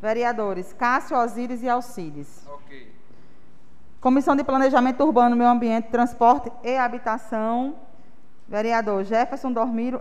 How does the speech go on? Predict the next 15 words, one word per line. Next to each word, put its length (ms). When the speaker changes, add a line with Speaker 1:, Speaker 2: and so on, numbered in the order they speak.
Speaker 1:
e 160
Jarbas. 640
Speaker 2:
Ok. 400
Speaker 1:
Comissão 440
de 100
Saúde, 380
Educação, 480
Assistência 380
Social 400
e 20
Defesa 360
do 100
Consumidor, 800
é... 920
vereadores 800